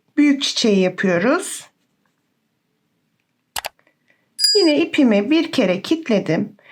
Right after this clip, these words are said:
İlk başta elli altı tane zincir çekiyorum. Elli altı tane zincirimi çektikten sonra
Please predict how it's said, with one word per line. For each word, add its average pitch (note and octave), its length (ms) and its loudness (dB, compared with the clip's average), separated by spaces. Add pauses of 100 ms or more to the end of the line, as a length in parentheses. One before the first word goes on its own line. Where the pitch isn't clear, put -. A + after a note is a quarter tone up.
(220)
İlk G4+ 260 0
başta G#3+ 520 0
elli D#4+ 280 4
altı F4+ 280 0
tane D4 360 2
zincir B3+ 380 4
çekiyorum. - 580 -4 (1400)
Elli F#4+ 240 2
altı G#4 260 -2
tane C#4 320 2
zincirimi G#3+ 560 2
çektikten E4+ 640 -2
sonra F3+ 720 -2